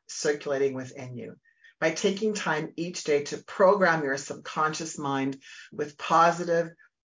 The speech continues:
goal-oriented, spiritual self-image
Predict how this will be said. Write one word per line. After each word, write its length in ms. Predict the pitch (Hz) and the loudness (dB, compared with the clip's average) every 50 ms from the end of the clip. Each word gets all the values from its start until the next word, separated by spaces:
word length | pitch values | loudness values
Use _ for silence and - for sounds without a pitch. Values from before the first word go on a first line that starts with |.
| _ _ _ | _ _ _
goal-oriented, 960 | 190 185 196 208 214 - - 160 156 156 147 139 139 - - 160 147 147 - | 4 8 10 10 10 8 8 6 4 6 4 2 2 0 -2 -2 -2 -2 -4
spiritual 640 | - - - - - 190 202 220 226 - - 247 | -10 -12 -12 -4 2 6 6 6 6 4 -2 -4
self-image 1120 | 226 - - - 147 143 143 147 - - _ _ _ _ _ 160 156 156 151 147 147 - - | -6 -4 -2 0 2 2 2 0 -2 -6 _ _ _ _ _ -6 -4 -2 -2 -4 -4 -6 -10